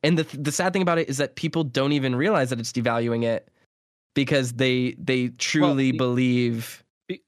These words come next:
Speaker 1: they
Speaker 2: because it
Speaker 1: truly
Speaker 2: isn't
Speaker 1: believe
Speaker 2: devalued.
Speaker 1: that they're getting everything they can get out of it. And it's like, that's sad. That's very
Speaker 2: But that,
Speaker 1: distressing.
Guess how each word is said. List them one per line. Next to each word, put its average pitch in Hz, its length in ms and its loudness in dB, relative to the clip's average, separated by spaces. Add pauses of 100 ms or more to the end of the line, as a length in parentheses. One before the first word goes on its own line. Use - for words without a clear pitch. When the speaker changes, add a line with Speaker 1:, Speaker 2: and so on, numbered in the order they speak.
(100)
Speaker 1:
they 143 160 0
Speaker 2:
because 175 200 2
it 185 40 4
Speaker 1:
truly 165 220 6
Speaker 2:
isn't 156 80 4
Speaker 1:
believe 147 340 4
Speaker 2:
devalued. 147 40 0
Speaker 1:
that 139 140 0
they're 131 140 2
getting 131 600 2
everything 127 440 0
they 117 140 2
can 117 140 -2
get 131 160 2
out 95 160 -2
of 101 80 -4
it. 92 160 -2
And - 80 -4
it's 120 140 -2
like, 120 140 -2
that's 147 260 0
sad. 98 460 -4 (140)
That's 127 180 -4
very 110 220 -2
Speaker 2:
But - 20 -8
that, 143 80 -2
Speaker 1:
distressing. 143 560 -2